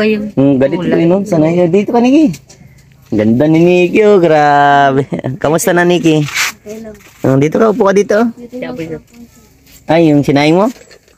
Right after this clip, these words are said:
Speaker 2: Grabe, sipag ni Nikki, ano, Nay? Talagang masikaso, pati sa bahay, may masikaso. Marunong din siya magluto, Nay?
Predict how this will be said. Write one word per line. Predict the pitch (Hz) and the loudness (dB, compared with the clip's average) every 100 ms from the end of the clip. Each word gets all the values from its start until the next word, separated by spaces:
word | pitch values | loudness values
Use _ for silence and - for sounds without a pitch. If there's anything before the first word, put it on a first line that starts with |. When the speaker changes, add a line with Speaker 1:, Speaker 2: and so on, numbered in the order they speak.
| _ _ | _ _
Speaker 2:
Grabe, | - 110 113 113 117 | -4 0 2 0 0
sipag | 123 147 139 - 147 | 0 2 0 0 0
ni | 151 156 156 156 | 2 2 2 2
Nikki, | 160 160 160 175 | 2 0 0 -2
ano, | 190 | -2
Nay? | 240 208 202 165 - - - - _ _ _ - | 0 0 0 -2 -8 -20 -20 -20 _ _ _ -8
Talagang | 131 139 131 147 151 147 | -2 0 2 2 2 2
masikaso, | 147 147 151 156 151 147 170 | 2 0 -4 -2 -2 -4 -6
pati | 160 - | -6 -2
sa | 160 | -2
bahay, | 151 165 165 190 | 0 0 -2 -2
may | 170 147 | -2 -2
masikaso. | 147 151 160 - 160 160 214 208 - _ _ _ _ - - - - - | -2 -2 -4 -2 0 0 -2 -4 -6 _ _ _ _ -20 -20 -20 -20 -8
Marunong | 131 139 147 | -2 0 2
din | 151 151 | 2 0
siya | 156 | 0
magluto, | 147 151 147 151 | 0 0 0 0
Nay? | 160 170 | 0 -2